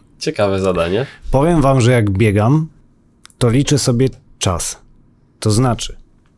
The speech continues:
Speaker 2: mam średnią sześć trzynaście na przykład.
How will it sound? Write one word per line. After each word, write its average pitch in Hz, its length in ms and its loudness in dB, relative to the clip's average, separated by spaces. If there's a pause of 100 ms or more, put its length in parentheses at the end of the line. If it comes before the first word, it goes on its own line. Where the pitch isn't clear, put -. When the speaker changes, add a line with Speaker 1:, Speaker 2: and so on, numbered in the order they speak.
(140)
Speaker 2:
mam 131 280 0
średnią 135 640 0 (460)
sześć - 500 -2
trzynaście - 680 -2 (680)
na 113 120 2
przykład. - 600 -8